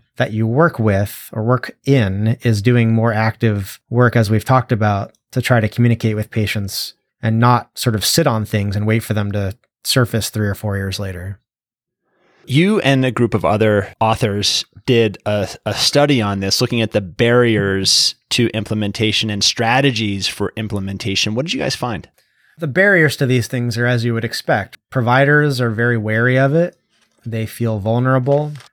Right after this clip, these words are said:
Speaker 1: The hospitals are worried that they're gonna be paying a lot of money because there's gonna be increase in lawsuits. The establishment, meaning the plaintiff's attorneys and the defense attorneys to some degree, are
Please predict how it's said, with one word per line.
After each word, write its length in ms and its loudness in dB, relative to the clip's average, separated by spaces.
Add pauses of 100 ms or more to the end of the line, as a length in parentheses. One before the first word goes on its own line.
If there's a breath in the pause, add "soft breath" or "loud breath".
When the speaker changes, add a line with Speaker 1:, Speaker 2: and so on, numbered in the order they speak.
(120)
Speaker 1:
The 140 -2
hospitals 640 2
are 80 4
worried 460 2
that 160 0
they're 180 0
gonna 200 -2
be 400 -2 (180)
paying 720 2 (180)
a 40 0
lot 200 4
of 60 0
money 440 2 (280)
because 240 0
there's 160 4
gonna 160 2
be 160 -2
increase 440 2
in 120 -2
lawsuits. 760 0 (280)
The 540 -2 (180)
establishment, 1300 2
meaning 340 4
the 300 0 (120)
plaintiff's 480 0
attorneys 460 0
and 100 0
the 60 -2
defense 340 -2
attorneys 480 0
to 100 -4
some 260 0
degree, 360 2
are 340 0